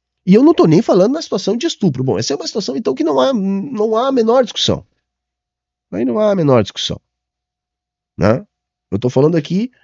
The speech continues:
de maneira geral. Porque uma coisa que a gente tem que entender, que a questão de uma gravidez não desejada, ela pode produzir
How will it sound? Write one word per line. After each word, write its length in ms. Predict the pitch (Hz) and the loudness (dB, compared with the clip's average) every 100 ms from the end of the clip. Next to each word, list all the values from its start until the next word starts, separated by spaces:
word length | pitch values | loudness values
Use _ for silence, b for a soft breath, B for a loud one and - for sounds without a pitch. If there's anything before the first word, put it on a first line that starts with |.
| - | -10
de 140 | 151 | -4
maneira 380 | 180 170 180 185 | 0 2 2 2
geral. 520 | 131 202 151 92 78 - _ _ _ _ _ _ _ _ _ _ _ _ _ _ - | 2 2 2 2 -2 -10 _ _ _ _ _ _ _ _ _ _ _ _ _ _ -12
Porque 180 | 175 226 | -6 0
uma 140 | 214 | 2
coisa 180 | 247 262 | 2 4
que 80 | 208 | 4
a 20 | |
gente 100 | 185 | 4
tem 100 | 170 | 2
que 100 | 156 | -2
entender, 500 | 123 98 117 147 78 | 0 2 4 4 2
que 100 | - | -2
a 60 | 147 | 0
questão 580 | 135 - - 143 117 82 | 0 0 2 4 4 0
de 140 | 101 | 0
uma 120 | 147 143 | 2 4
gravidez 640 | 131 110 92 95 131 123 | 2 0 -4 0 2 2
não 200 | 110 139 | 0 -2
desejada, 840 | 139 123 104 87 110 120 87 73 _ _ _ _ _ _ _ _ _ - | 0 0 0 0 0 0 -4 -10 _ _ _ _ _ _ _ _ _ 0
ela 180 | 127 | 0
pode 440 | 117 - 143 127 104 | 0 2 4 4 0
produzir 640 | 127 131 101 90 127 120 | -4 -2 -2 0 2 2